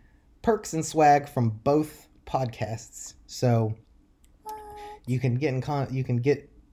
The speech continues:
Speaker 1: in touch with your witchy side and also your alcoholic cryptid side.
Speaker 2: <laughs>
Speaker 1: Um, but yes,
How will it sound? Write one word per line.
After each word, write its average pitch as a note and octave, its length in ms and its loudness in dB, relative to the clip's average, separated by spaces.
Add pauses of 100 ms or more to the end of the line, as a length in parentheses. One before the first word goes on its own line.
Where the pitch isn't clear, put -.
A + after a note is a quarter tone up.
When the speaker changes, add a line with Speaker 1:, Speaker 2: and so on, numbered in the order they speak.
(100)
Speaker 1:
in C3+ 100 0
touch C3 260 -2
with A#2+ 140 -4
your G#2+ 140 0
witchy B2+ 280 -2
side G#2+ 460 -2 (420)
and A#2+ 140 2
also A2+ 280 0
your G2+ 440 -2 (140)
alcoholic G#2 800 -4 (1900)
cryptid G2+ 400 -6
side. A2+ 420 -12 (160)
Speaker 2:
<laughs> G#3 680 0 (180)
Speaker 1:
Um, C#3+ 420 6 (520)
but D#3 180 4
yes, B2 320 2